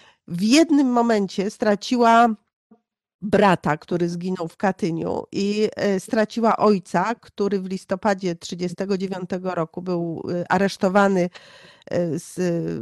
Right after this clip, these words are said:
w grupie prawie dwustu profesorów Uniwersytetu Jagiellońskiego i innych uczelni, wywieziony do Niemiec, do obozu w Sachsenhausen. Miał już ponad siedemdziesiąt lat wówczas i tam zmarł na zapalenie płuc.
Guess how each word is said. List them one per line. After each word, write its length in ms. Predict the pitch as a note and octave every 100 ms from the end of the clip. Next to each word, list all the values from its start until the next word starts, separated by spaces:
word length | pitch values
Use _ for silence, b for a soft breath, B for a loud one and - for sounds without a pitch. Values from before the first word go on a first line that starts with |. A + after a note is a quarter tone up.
| D#3+
w 60 | E3
grupie 540 | F3 A3+ A3+ F#3+ F3
prawie 300 | F3 F#3 F#3+
dwustu 440 | E3+ F3+ A3+ - G3
profesorów 640 | - F3 F#3 - F3+ F3+
Uniwersytetu 720 | F#3 F3+ F3 E3+ F3 F3 E3+ F3+
Jagiellońskiego 760 | E3+ E3+ E3 E3 - G3 F#3
i 80 | F3+
innych 320 | F3+ E3+ D#3+
uczelni, 460 | - F3 E3 E3 F#3
wywieziony 680 | G3 F#3 G3+ F#3+ A#3+ A#3 F#3
do 140 | F#3
Niemiec, 400 | F#3+ A3 G#3 E3
do 160 | F#3 -
obozu 400 | E3+ F3+ F#3 F3
w 80 |
Sachsenhausen. 920 | F3 F3 - F3+ F3 F3+ D#3+ D#3+ F3+ G#3 b b b b b -
Miał 200 | G#3+ G#3
już 120 | G3
ponad 380 | - A3 G#3 F3+
siedemdziesiąt 680 | - F3+ F#3 F#3 F#3 F#3+ F#3
lat 220 | D#3+ E3
wówczas 640 | D#3+ D#3+ - - B3+ - _ _ _ _ -
i 260 | A3+ A#3 A#3
tam 320 | G#3+ G3 A3 -
zmarł 480 | F#3 F#3+ G3+ G3+ G#3+
na 160 | G3+ E3+
zapalenie 580 | F3 - F3 F3 F3+
płuc. 420 | E3+ - A2+ -